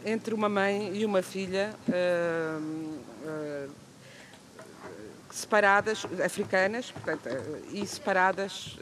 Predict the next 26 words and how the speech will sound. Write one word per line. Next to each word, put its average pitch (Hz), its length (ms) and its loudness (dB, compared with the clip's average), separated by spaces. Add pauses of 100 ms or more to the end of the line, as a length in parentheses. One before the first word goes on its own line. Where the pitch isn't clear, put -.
(180)
durante 185 520 2
anos 180 380 0
e 165 120 0
anos 175 300 -2
e 175 80 -6
que - 120 -16
vão, 175 320 2 (680)
eh, 160 760 2
e 170 40 -4
que - 100 -10
têm 175 140 6
uma 190 160 4
relação 180 400 4
fantasmática 165 840 2
através 147 360 -2
do - 100 -8
telefone. 127 440 -10 (580)
Mas 180 160 0
é, 196 100 6
de - 80 -6
facto, 196 260 2
de 196 60 -4
uma 196 140 -2
beleza, 175 640 0 (100)
eh, 156 540 -4 (1600)
comovente, 233 540 0